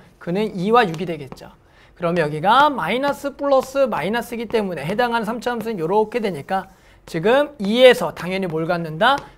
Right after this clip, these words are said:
최소값이면서 극소값을 갖는 거죠. 왜? 구간은 얼마부터 얼마? 영부터 육이었잖아요. 여기가 육이고요. 영은 여기 있으니까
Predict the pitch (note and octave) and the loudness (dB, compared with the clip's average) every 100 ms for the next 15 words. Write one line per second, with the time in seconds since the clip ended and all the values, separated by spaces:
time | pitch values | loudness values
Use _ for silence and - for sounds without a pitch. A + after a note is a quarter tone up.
0 | _ - C4+ C#4+ D4 D4 C4 A3 E3+ C#3 | _ -8 -4 -4 -2 -2 -4 -4 -6 -6
1 | A3+ C#4 - E3+ - A3 E3 C#3 A3 G3+ | -4 -4 -4 -10 -6 -8 -8 -8 -6 -6
2 | F3+ C#3 - E3+ - _ - C#3+ - F#3 | -6 -12 -18 -20 -20 _ -8 -6 0 4
3 | A3 F#3 F#3+ F#3 F3+ D3 D#3+ C4 - - | 4 4 2 0 -4 -4 -2 -2 -4 -2
4 | E3+ G3+ B3+ - F3+ F3+ F3 D3 C3 - | 2 2 0 -4 -2 -2 -4 -14 -14 -20
5 | - - - F3 F#3 D#3+ D#3+ F#3+ F#3 F3+ | -20 -14 -2 2 2 2 -2 -4 -4 0
6 | A3+ D4+ C#4+ E3+ G#3+ F#3 D#3 G3 G3 E3+ | 6 6 6 0 -2 -4 -4 -6 -8 -10
7 | D3+ A3+ | -4 -4